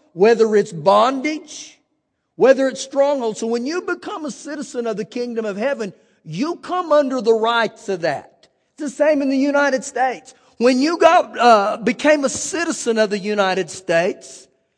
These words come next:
guess what that entitled you to? All the privileges of this land. And so that's the same as the kingdom of God. Now, I want you to look at something here, and I'm gonna skip right through Genesis chapter one.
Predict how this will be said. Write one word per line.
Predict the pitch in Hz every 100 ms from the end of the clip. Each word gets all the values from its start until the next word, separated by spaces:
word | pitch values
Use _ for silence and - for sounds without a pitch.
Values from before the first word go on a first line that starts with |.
| _ _
guess | 294 320
what | 339 330 330
that | 349
entitled | 330 269 311 339 330 208
you | 214
to? | 208 196 165 _ _
All | 214 277 294
the | 262
privileges | - 294 294 220 240 185 220
of | 214 202
this | 240 -
land. | 339 320 311 233 _ _ _ _ _ _ _
And | 214
so | 190
that's | 254 277 294
the | 269
same | - 269 262 254
as | 254 190
the |
kingdom | 240 - 233 233 220
of | 214
God. | 285 196 180
Now, | 190 - _ _
I | 233 440
want | 440 440 -
you | 285
to |
look | 247 233 247
at | 220 -
something | 196 185 - 175
here, | 175 180 202
and | 190
I'm | 226
gonna | 247
skip | - - 247 247
right | 202 233 240
through | - 214
Genesis | 147 185 208 208 196 -
chapter | - 202 202 196
one. | 196 208 143 160